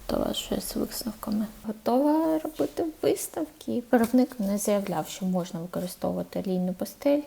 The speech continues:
да? А він взагалі хоч щось заявляв. Ink, pencil, oil, pastel, charcoal. Дуже дивно, як можна вугілля використовувати на чорному папері. Написано, що олійну пастель можна використовувати, але зараз покажу.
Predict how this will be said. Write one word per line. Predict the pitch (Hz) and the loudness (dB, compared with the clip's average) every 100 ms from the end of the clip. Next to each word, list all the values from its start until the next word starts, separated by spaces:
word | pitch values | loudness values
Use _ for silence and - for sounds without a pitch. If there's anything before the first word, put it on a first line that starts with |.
| 247 | -2
да? | 185 190 226 - | -2 -2 -2 2
А | 196 | 4
він | 190 | 4
взагалі | 190 190 190 190 | 2 2 2 2
хоч | 190 | 0
щось | - 180 185 | 2 2 2
заявляв. | 185 180 202 202 240 247 | 2 2 4 2 2 4
Ink, | 269 285 277 - | 4 4 0 -4
pencil, | 208 214 226 208 196 - 220 | 0 0 0 -4 -6 -6 2
oil, | 214 190 185 - | 4 4 2 -2
pastel, | 196 233 - - - - 208 | 0 0 -2 -6 -2 -2 -2
charcoal. | - 196 190 - - 190 180 - - 202 - | -4 -4 -4 -4 2 4 4 -2 -4 -2 4
Дуже | 226 226 190 | 4 4 2
дивно, | 180 185 175 180 180 180 185 | 2 2 2 2 0 0 0
як | 202 190 - | -2 -2 2
можна | 196 190 196 180 180 196 - | 6 6 6 4 4 2 -2
вугілля | 190 202 185 175 | -2 0 0 0
використовувати | 196 180 175 185 - 170 170 - | -4 -4 -4 -6 -6 -6 -6 -4
на | 180 175 | -4 -4
чорному | - - - 180 202 | -6 -8 -4 -4 -4
папері. | - 233 294 320 311 302 302 - 214 | -4 2 4 4 4 2 -2 -6 0
Написано, | 214 233 220 196 190 | 2 2 2 -2 -2
що | - - 190 190 - | -4 -2 -2 -2 -4
олійну | 196 196 185 185 | 0 4 4 4
пастель | 180 185 - 180 | 2 -2 2 2
можна | 180 180 - 180 | 4 2 0 -2
використовувати, | 180 190 208 - 254 262 220 185 - | 0 -2 -2 0 4 4 4 0 -2
але | - 233 277 269 - - | -2 0 0 -4 -14 -10
зараз | 214 202 - | -6 -6 -6
покажу. | - - 190 180 | -10 -10 -4 -2